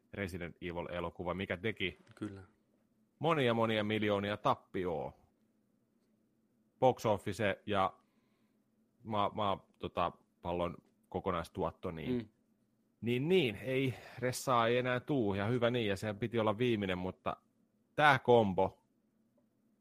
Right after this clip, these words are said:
Speaker 1: Mila Jovovicia ei mitään häntä vastaan.
Speaker 2: Mm. Ei ihmisenä, näyttelijänä kyllä. Ei osaa näytellä.
Speaker 1: No joo.
Speaker 2: Sama Paul V S Anderson ja varmaan ihan hyvä dude.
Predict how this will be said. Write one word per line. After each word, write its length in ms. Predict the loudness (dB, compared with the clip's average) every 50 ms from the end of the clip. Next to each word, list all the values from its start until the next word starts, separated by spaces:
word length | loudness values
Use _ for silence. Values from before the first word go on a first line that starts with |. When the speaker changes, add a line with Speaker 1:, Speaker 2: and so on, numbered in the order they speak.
| _ _ _ _ _ _ _ _ _ _ _ _ _ _ _ _ _ _ _ _ _ _ _ _ _ _ _ _ _ -4
Speaker 1:
Mila 260 | -2 2 4 4 6
Jovovicia 760 | 8 6 6 8 6 4 4 2 0 -2 -2 0 2 2 4
ei 220 | 4 2 2 0 -2 -4
mitään 380 | -8 -8 -4 0 0 2 2 2
häntä 280 | 0 -2 -2 -2 -2
vastaan. 440 | -2 -4 -6 -8 -10 -8 -8 -8 -8 -12 _ _ _ _ _ _ _ _ _ _ _ _ -20
Speaker 2:
Mm. 240 | -18 -18 -18 -20 -20 _ _ _ _ _ _ _ _ _ -2
Ei 220 | 0 0 2 2 2
ihmisenä, 440 | 0 0 -2 -4 -4 -8 -8 -6
näyttelijänä 580 | -4 -4 -4 -4 -4 -8 -10 -10 -10 -10 -12 -14
kyllä. 320 | -14 -14 -14 -14 -14 -18 -20 _ _ _ _ _ _ _ -14
Ei 100 | -12 -12
osaa 200 | -10 -10 -10 -12
näytellä. 400 | -12 -14 -16 -14 -14 -14 -14 -8
Speaker 1:
No 120 | -6 -4 0
joo. 380 | 2 4 4 4 2 0 -2 -10 -20 -20 _ _ _ _ _ -20 -20 -20 -20 -20 -20 -20 -20 -18 -2
Speaker 2:
Sama 340 | 2 4 4 4 4 2 0 -4 -10 -16 -18 -18 -20 -20 -6 0
Paul 220 | 2 4 4 6
V 160 | 6 6 4 6
S 40 | 4
Anderson 480 | 2 2 2 0 0 -2 -4 -4 0
ja 240 | 2 2 2 2 -2 -8 _ _ _ _ _ _ _ _ _ _ -20 _ _
varmaan 280 | -4 -2 -2 0 0 0
ihan 160 | 0 0 0
hyvä 180 | 0 0 0 0
dude. 360 | 2 0 0 2 0 0